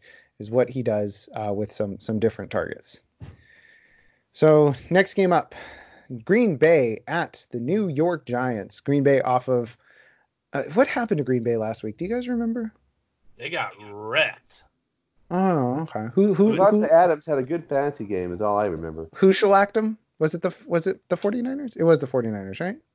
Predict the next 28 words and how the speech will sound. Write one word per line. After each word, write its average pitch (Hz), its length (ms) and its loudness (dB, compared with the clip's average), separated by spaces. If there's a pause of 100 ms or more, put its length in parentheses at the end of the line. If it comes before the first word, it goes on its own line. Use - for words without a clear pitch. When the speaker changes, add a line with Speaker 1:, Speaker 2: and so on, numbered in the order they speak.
(800)
Speaker 1:
I 143 80 4
barely 120 320 2
remember. 104 420 -6
Anyways, 180 440 6
Speaker 3:
They 202 120 -10
got 196 280 8
Speaker 1:
forty-five 208 200 4
Speaker 3:
mined. 139 640 -4 (840)
They 143 160 -2
got 127 280 -2
mined 131 500 -4
like 120 180 -6
a 135 40 -6
nugget. 104 460 -10 (380)
Speaker 1:
<laughs> - 40 -20 (1800)
Forty-five 180 1000 2
point 170 260 -6
over 147 320 0
under. 151 220 0
Green 180 420 2
Bay, 160 400 4 (280)
six - 280 0
and 165 80 -6
a 151 40 -2
half 175 200 -2
point 180 260 -6
favorites. 160 460 2
Evan, 165 380 0